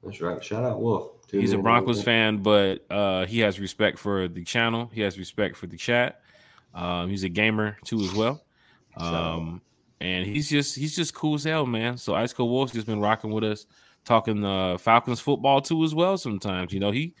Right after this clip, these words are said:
Speaker 2: he calls it out. Falcons had a good game. He's in here saying, "Okay, cool." He
Speaker 1: Mm-hmm.
Speaker 2: can't, he's a Bronco, can't talk shit. You're a Broncos fan. You're, <laughs> you're over there.
Speaker 1: <laughs>
Speaker 2: Right? You know what I'm saying? Like, you have n-, nothing to say. You know what I'm saying? But otherwise than that, you rock with, you know, what we got going on. He's a cool,
Speaker 1: Yeah.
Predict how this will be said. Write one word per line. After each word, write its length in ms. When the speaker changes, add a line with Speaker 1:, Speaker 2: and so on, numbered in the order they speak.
Speaker 2:
he 140
calls 340
it 80
out. 300
Falcons 280
had 140
a 40
good 200
game. 280
He's 140
in 140
here 120
saying, 220
"Okay, 280
cool." 260
He 100
Speaker 1:
Mm-hmm. 60
Speaker 2:
can't, 260
he's 200
a 80
Bronco, 480
can't 200
talk 200
shit. 100
You're 160
a 40
Broncos 440
fan. 240
You're, 220
<laughs> 160
you're 140
over 180
there. 280
Speaker 1:
<laughs> 160
Speaker 2:
Right? 280
You 200
know 120
what 120
I'm 0
saying? 160
Like, 240
you 160
have 140
n-, 140
nothing 220
to 100
say. 180
You 180
know 80
what 80
I'm 40
saying? 300
But 400
otherwise 400
than 100
that, 260
you 200
rock 320
with, 260
you 100
know, 80
what 140
we 60
got 200
going 260
on. 180
He's 140
a 60
cool, 200
Speaker 1:
Yeah. 160